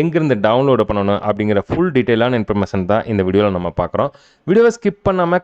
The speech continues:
கடைசி வரைக்கும் பாருங்க. சேனலுக்கு ஃபர்ஸ்ட் டைம் வந்திருக்கிறீங்க அப்படின்னா, சேனலை மறக்காம சப்ஸ்கிரைப் பண்ணி பக்கத்துல இருக்கிற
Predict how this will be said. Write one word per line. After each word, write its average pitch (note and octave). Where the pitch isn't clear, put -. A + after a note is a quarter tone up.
கடைசி E3
வரைக்கும் D3+
பாருங்க. C3
சேனலுக்கு A#2+
ஃபர்ஸ்ட் A#2
டைம் A#2
வந்திருக்கிறீங்க G2+
அப்படின்னா, G2
சேனலை F#2+
மறக்காம F2+
சப்ஸ்கிரைப் A#2
பண்ணி G2+
பக்கத்துல G2
இருக்கிற F2